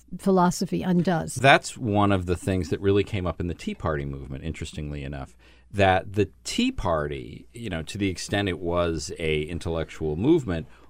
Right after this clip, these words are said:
Speaker 2: was about undoing the government's power to regulate.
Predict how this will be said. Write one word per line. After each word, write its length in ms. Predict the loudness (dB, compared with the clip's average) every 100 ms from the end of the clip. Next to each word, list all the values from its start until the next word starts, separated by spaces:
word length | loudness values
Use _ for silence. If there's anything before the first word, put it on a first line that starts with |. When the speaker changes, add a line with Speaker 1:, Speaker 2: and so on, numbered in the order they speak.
| -8
Speaker 2:
was 580 | 2 6 8 6 2 0
about 640 | -2 0 4 4 6 4 2 0
undoing 760 | 2 2 2 2 4 2 0
the 80 | 0
government's 560 | 4 4 4 -2 -4 -8
power 680 | -2 0 2 0 -4 -8 -12 -20 -18 -8
to 420 | 0 2 2 -2
regulate. 800 | -2 4 4 4 -2 -6 -12 -4